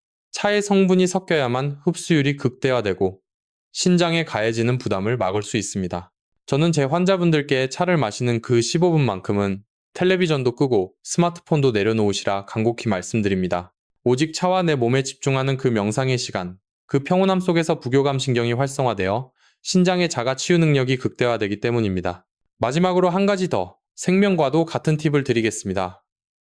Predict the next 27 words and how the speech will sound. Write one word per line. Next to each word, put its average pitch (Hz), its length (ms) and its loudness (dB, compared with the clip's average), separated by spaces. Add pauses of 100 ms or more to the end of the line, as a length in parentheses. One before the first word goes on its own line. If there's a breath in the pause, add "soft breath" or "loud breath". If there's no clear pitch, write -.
(120)
이 127 160 -4
차를 180 320 0
끓이는 185 400 2
물 113 200 2
또한 139 340 -2
결정적으로 127 640 0
중요합니다. 92 680 -4 (300)
수돗물을 196 540 2
바로 113 260 0
쓰지 165 280 0
마시고 107 580 -2 (540)
최소 196 300 2
하루쯤 196 440 2
받아 117 260 0
염소를 107 380 0
날려보내거나 98 880 -2 (420)
미네랄이 151 440 0
적절한 147 500 -2
생수를 151 380 2
사용하시는 151 560 0
것이 110 260 -4
필수입니다. 98 800 -4 (360)
물이 143 240 2
좋아야 131 440 2
차의 196 320 0
맛과 120 460 0
약성이 98 600 -4